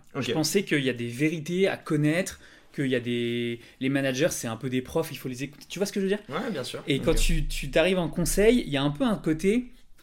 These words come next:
Speaker 2: t'as vingt-cinq ans, ou, enfin bref, t'es tout jeune, et on te met devant des gens de cinquante ans, et je raccourcis, tu dois leur apprendre la vie. Euh, il y a un peu ce truc de
Speaker 1: Tu parles de tes clients, hein, du coup, ouais.
Speaker 2: Exactement, je
Speaker 1: Mhm.
Speaker 2: parle de, de mes clients.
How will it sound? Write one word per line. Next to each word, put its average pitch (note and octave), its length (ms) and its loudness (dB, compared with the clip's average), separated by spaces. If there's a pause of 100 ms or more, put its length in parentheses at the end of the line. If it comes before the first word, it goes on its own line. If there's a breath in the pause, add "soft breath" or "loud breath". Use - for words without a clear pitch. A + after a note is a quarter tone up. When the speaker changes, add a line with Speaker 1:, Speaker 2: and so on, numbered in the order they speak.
(160)
Speaker 2:
t'as C#3 140 2
vingt-cinq F3+ 560 -2
ans, G3+ 300 2
ou, B2+ 360 -2
enfin B2 80 -8
bref, B2 200 -6
t'es B2+ 100 -8
tout E3+ 120 -6
jeune, G#3+ 300 4 (300 loud breath)
et B2+ 100 2
on B2+ 80 4
te B2 100 -2
met F3+ 120 2
devant D3 260 2
des C3 160 2
gens D#3+ 180 0
de B2 140 0
cinquante F3 420 -4
ans, G#3+ 300 0
et A#2+ 560 -2 (520)
je - 140 -10
raccourcis, B2+ 440 -6 (340 loud breath)
tu E3 120 -4
dois F3+ 100 8
leur D3+ 100 6
apprendre C#3+ 260 2
la B2+ 60 0
vie. G#2 120 -8 (580 soft breath)
Euh, A#2 220 2
il A#2+ 60 2
y C3+ 60 4
a C#3+ 60 6
un D#3 60 4
peu C#4+ 100 0
ce - 100 2
truc A#3 280 0
de D#3+ 160 4
Speaker 1:
Tu - 180 -8
parles A2 140 -4
de A2 40 -4
tes A2 140 -8
clients, A#2 340 -8
hein, G#2 40 -12
du G#2 100 -14
coup, G#2+ 120 -12
ouais. G#2+ 100 -14 (100)
Speaker 2:
Exactement, E3+ 560 2
je B2 60 -6
Speaker 1:
Mhm. B2 100 -2
Speaker 2:
parle D3+ 220 0
de, C#3 100 -2
de C#3+ 100 -2
mes D3+ 120 4
clients. D3+ 260 -2